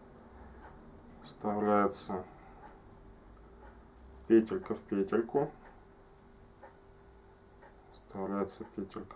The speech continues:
в петельку. Всё, снасть готова. То есть у вас, в принципе, основная леска ноль два, поводочная леска, но лучше брать её ноль двенадцать, потому что,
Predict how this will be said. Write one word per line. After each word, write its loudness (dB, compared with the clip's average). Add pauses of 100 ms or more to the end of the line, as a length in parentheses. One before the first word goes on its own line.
в -20
петельку. -4 (3000)
Всё, 6 (120)
снасть 8
готова. 6 (520)
То 0
есть 0
у 8
вас, 6 (220)
в -20
принципе, 2
основная 12
леска 12
ноль 12
два, 12 (380)
поводочная 12
леска, 10
но 12
лучше 12
брать 12
её 8
ноль 8
двенадцать, 10
потому 4
что, 2